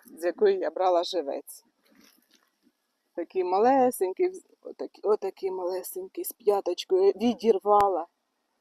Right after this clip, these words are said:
оголила тут стовбурець і посадила. Ось такий малесенький, невеликий, а малесенький отакий.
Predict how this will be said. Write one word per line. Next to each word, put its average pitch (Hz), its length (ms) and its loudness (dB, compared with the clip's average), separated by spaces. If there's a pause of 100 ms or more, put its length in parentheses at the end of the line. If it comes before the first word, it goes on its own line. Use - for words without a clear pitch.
(460)
оголила 214 760 6
тут - 260 -4 (140)
стовбурець 196 1040 4 (920)
і 311 340 4 (320)
посадила. 170 720 0 (1300)
Ось 196 200 -14
такий 175 300 -8
малесенький, 165 680 -4
невеликий, 190 720 0
а 165 80 -8
малесенький 160 800 -4
отакий. - 380 -20